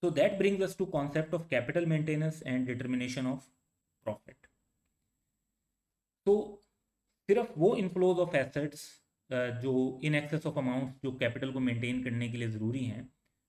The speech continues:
उन्हें प्रॉफिट समझा जाता है, return of capital समझा जाता है। प्रॉफिट वो रेजिडुअल अमाउंट है कि आप अपना जो कैपिटल मेंटेन कर रहे हैं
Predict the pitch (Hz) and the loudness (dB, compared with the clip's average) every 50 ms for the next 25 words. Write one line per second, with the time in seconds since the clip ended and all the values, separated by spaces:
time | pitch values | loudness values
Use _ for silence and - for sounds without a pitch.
0 | _ _ _ 139 165 165 165 170 170 170 165 - - 135 123 120 - 143 - - | _ _ _ 0 2 4 2 2 0 -4 -8 -4 -2 0 0 0 -2 -4 -2 -2
1 | 131 131 131 135 131 131 127 127 123 135 131 131 - - 123 120 123 131 131 131 | -2 0 0 0 0 0 0 -2 -4 -6 -8 -8 -8 -6 -6 -4 -2 -2 -2 -2
2 | 127 - - 104 - - 113 117 107 - - 104 101 101 98 - _ _ _ _ | -4 -4 -4 -6 -6 -6 -8 -8 -8 -8 -8 -8 -8 -8 -10 -12 _ _ _ _
3 | - - _ _ _ _ _ _ _ _ _ _ _ _ _ _ _ _ _ _ | -20 -20 _ _ _ _ _ _ _ _ _ _ _ _ _ _ _ _ _ _
4 | - 320 - - - 240 233 - 151 156 180 190 185 175 175 165 190 196 185 165 | -8 -8 -4 -2 -2 -2 -2 0 2 4 6 6 6 6 6 4 4 4 4 4
5 | 147 139 139 147 139 - 120 117 123 - - 147 - 131 123 135 151 - 147 - | 2 0 0 -2 -2 -2 -2 -2 -2 -4 -8 -10 -6 -4 -2 -2 -2 -2 -4 -4
6 | 160 156 156 151 156 156 - 120 117 117 139 156 151 147 135 127 123 120 123 127 | -2 -4 -2 -2 -4 -2 0 0 0 0 -2 0 0 0 0 0 -2 0 0 0
7 | 127 131 135 131 131 127 170 151 147 127 110 107 104 113 131 - | 0 0 -2 -2 -2 -2 0 0 0 0 0 0 -2 -4 -6 -10